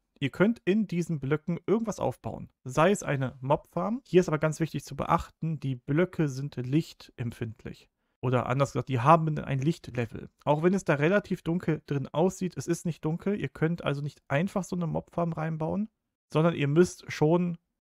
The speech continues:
ja, Raum in eine Raumkonstruktion aufbauen, die dann wirklich dunkel ist. Beispielsweise, wenn ihr eine Standard-Mobfarm bauen möchtet.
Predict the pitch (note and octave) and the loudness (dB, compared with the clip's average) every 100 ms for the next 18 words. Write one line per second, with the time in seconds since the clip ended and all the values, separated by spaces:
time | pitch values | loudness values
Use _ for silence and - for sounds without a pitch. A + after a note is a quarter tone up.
0 | _ _ _ A#2 A2+ - C3 F#3 F#3+ D3 | _ _ _ -12 -10 2 6 6 6 2
1 | C3+ A#2+ B2+ D#3 G3 F#3 - E3 E3+ E3+ | 2 2 4 4 2 -2 0 0 0 -4
2 | - - E3+ - D#3+ - E3 D#3+ D3 C#3+ | -4 -4 -2 -2 -2 0 2 2 2 0
3 | C#3 A#2+ B2+ - C3 - G#2+ G#2+ G#2 - | 0 -2 -2 -2 -4 -6 -10 -8 -10 -12
4 | - - - - - - B2+ A2 B2 A#2+ | -12 -10 -10 -12 -10 -8 -8 -10 -10 -10
5 | B2 A#2 C#3+ C3+ A#2+ A#2 - A#2 G#2 G#2 | -10 -4 -2 -2 -4 -8 -8 -8 -8 -8
6 | G#2+ - - - - | -10 -12 -14 -20 -20